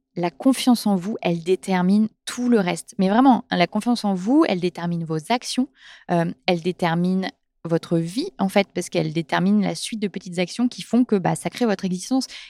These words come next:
Et donc, quand vous prenez conscience qu'en fait, c'est votre confiance en vous qui crée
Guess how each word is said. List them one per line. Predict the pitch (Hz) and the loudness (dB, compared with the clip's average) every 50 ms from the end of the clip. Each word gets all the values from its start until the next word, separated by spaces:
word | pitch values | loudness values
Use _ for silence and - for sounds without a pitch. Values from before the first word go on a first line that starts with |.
| - | -6
Et | - | -2
donc, | 175 185 185 _ - | -2 -2 -2 _ -2
quand | - 285 277 277 - - | 2 2 2 2 0 -6
vous | 190 190 | -8 -8
prenez | - - 214 208 202 190 | -6 -4 -2 -2 -2 -2
conscience | - - 226 220 - - 233 226 | -2 -2 -2 -2 0 0 -2 -2
qu'en | - 185 | -2 -2
fait, | - 214 202 | -4 -4 -4
c'est | - 196 175 | -2 -4 -4
votre | 165 165 - - 170 165 160 - _ _ _ _ _ _ _ _ _ _ _ _ _ _ _ _ | -4 -6 -8 -6 -6 -6 -6 -6 _ _ _ _ _ _ _ _ _ _ _ _ _ _ _ _
confiance | - - 311 294 - - 269 247 - 240 | -2 0 0 0 4 4 4 4 4 4
en | 220 214 | 4 4
vous | 208 208 247 240 226 _ _ _ _ _ _ - | 4 2 2 0 -2 _ _ _ _ _ _ -14
qui | - - 220 | -6 -6 -6
crée | - - - - - - 311 277 | -6 -6 -8 -2 0 0 0 0